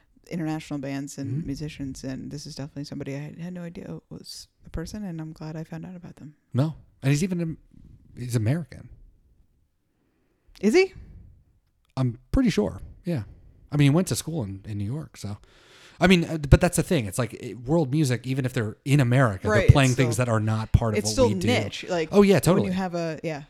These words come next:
Speaker 2: Oh, yeah, no, no, I'm with you. Like, and that's what makes it even crazier is when you're like, "Oh, my neighbor?"
Speaker 1: Mm-hmm.
Speaker 2: Your, yeah, your neighbor can be a world musician, if
Speaker 1: Right,
Speaker 2: you
Speaker 1: yeah.
Speaker 2: will,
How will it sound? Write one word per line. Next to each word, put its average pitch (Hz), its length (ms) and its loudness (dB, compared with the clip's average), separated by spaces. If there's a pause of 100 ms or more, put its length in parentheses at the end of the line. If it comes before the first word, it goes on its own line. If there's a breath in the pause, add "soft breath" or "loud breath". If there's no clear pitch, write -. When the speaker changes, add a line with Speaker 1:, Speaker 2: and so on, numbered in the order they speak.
(140)
Speaker 2:
Oh, 208 80 2
yeah, 208 180 4
no, 160 140 4
no, 143 160 4
I'm 139 200 4
with 151 240 2
you. 92 140 -4
Like, 104 180 -2
and 127 160 -2
that's 156 280 2
what 143 80 0
makes 123 240 -2
it 117 60 -2
even 98 180 -4
crazier 107 440 -2
is 85 100 -6
when 98 100 -2
you're 95 100 -4
like, 95 140 -6 (240)
"Oh, 104 420 0
my 107 160 -4
neighbor?" 107 500 2 (100)
Speaker 1:
Mm-hmm. 220 240 -2 (140)
Speaker 2:
Your, 170 220 8
yeah, 190 140 4
your 139 160 6
neighbor 175 260 4
can 120 180 0
be 123 200 2
a 98 60 0
world 104 380 2
musician, 104 440 -4
if 90 60 -6
Speaker 1:
Right, 98 120 -4
Speaker 2:
you 98 60 -4
Speaker 1:
yeah. 101 60 -4
Speaker 2:
will, 101 180 -4